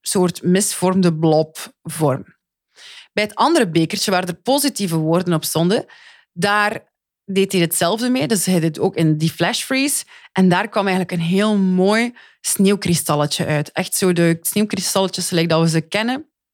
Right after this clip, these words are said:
vanuit de Disney-films, hè. Zo heel typisch mooi kristalletje. En dat vond hij toch wel heel bijzonder. Door enkel een stickertje met een woord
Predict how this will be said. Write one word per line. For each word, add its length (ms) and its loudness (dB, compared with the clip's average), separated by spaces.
vanuit 320 0
de 80 -2
Disney-films, 720 -2
hè. 180 -2
Zo 380 2
heel 340 0
typisch 420 -2
mooi 500 2
kristalletje. 720 -4
En 120 -4
dat 140 0
vond 160 0
hij 80 -2
toch 180 -2
wel 140 0
heel 200 0
bijzonder. 640 -4
Door 320 -2
enkel 400 0
een 80 2
stickertje 600 -4
met 300 0
een 300 -2
woord 680 -2